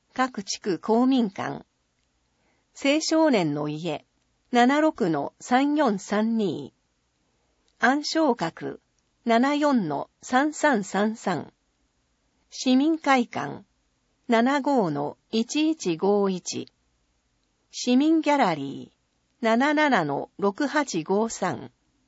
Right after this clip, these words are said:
定山園、九二の七七八零。社会福祉会館、七七の二九四一。福祉センター、各福祉センタ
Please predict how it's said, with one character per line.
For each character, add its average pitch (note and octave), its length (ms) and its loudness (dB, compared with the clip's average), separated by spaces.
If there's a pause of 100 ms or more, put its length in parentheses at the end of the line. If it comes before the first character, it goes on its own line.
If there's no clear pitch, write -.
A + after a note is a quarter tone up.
(600)
定 D4 300 0
山 C4+ 360 2
園、 D3+ 280 -6 (540)
九 C#4+ 280 0
二 C#4 300 2
の D3 260 -4 (120)
七 A#3 340 2
七 B3+ 280 2
八 A3 400 -6
零。 D#3+ 360 -4 (1040)
社 A3 220 -2
会 D#4 280 0
福 - 220 -6
祉 - 180 -4
会 B3 220 0
館、 - 380 -8 (520)
七 B3 320 4
七 C4+ 300 2
の D3 300 -4
二 C4 300 4
九 C4 340 0
四 G3 380 2
一。 - 360 -8 (1000)
福 - 220 -8
祉 - 260 -4
セ C#4+ 140 -2
ン B3+ 120 0
タ - 460 -6
ー、 - 500 -20
各 C4+ 400 -2
福 - 200 -6
祉 A#3+ 60 0
セ - 260 -4
ン F#3+ 80 -2
タ - 420 -10